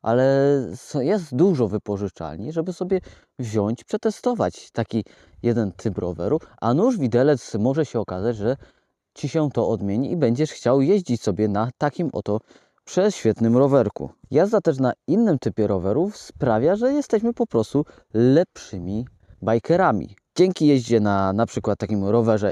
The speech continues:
X C będziemy mieć lepszą koordynację na rowerze, będziemy potrafili się lepiej zachować w jakichś trudniejszych sytuacjach, no bo tutaj na takim rowerze, no siłą rzeczy w takich warunkach,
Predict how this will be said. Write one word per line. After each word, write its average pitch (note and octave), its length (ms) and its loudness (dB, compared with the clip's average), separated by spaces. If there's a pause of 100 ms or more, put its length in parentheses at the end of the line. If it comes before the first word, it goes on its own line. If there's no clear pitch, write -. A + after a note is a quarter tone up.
(140)
X - 300 -8
C D#3+ 160 2 (920)
będziemy E3 340 4
mieć B2 460 0
lepszą G#2+ 580 0
koordynację G2+ 840 -2 (360)
na G2+ 140 -2
rowerze, D#3 400 2
będziemy A2+ 480 0
potrafili G2+ 640 -4
się G2+ 180 -2 (420)
lepiej B2 460 2
zachować G#2 480 -2
w - 40 -4
jakichś A2 320 -4
trudniejszych B2 600 -2
sytuacjach, C#3+ 580 -4
no C4 180 -4
bo A#3 100 -2
tutaj F3+ 360 0 (440)
na G3+ 120 2
takim D3 480 0
rowerze, A#2 460 2
no G3 280 -4 (120)
siłą D3+ 360 0
rzeczy A2+ 320 0
w - 80 -12
takich D#3 340 0
warunkach, A2 500 2